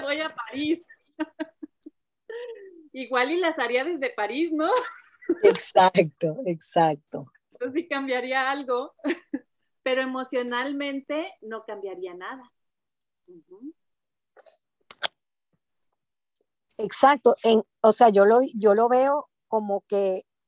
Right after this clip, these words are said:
Speaker 2: en este estado de conciencia, bueno, sí, tengo el millón, ajá, abrí mi, mi, y, y tengo el millón, y, y ahora, ¿cómo me siento? O sea, ¿qué soy?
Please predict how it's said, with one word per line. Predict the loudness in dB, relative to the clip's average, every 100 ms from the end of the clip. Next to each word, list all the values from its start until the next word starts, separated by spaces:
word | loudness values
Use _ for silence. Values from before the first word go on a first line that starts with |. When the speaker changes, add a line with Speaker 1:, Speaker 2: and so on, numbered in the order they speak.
| _
Speaker 2:
en | -6 -4
este | -4 -2 0
estado | 0 6 6
de | 6 4
conciencia, | -4 -6 -4 -4 -4 -4 0
bueno, | 2 2 0
sí, | -4 -6 -2
tengo | 2 4 2
el | 2
millón, | 0 0 0 -2
ajá, | -4 -2 0 -2 -2
abrí | 0 2 2
mi, | 0 -6 -6
mi, | -4 -6 -8 -6
y, | -2 0
y |
tengo | 4 6 6
el | 4
millón, | 2 2 4
y, | 6 6 6
y | 6
ahora, | 8 8 6 2 -4
¿cómo | -2 0 0
me | -4
siento? | -2 -2 -2 -4 -6
O |
sea, | -2 0
¿qué | 0
soy? | 2 4 4 2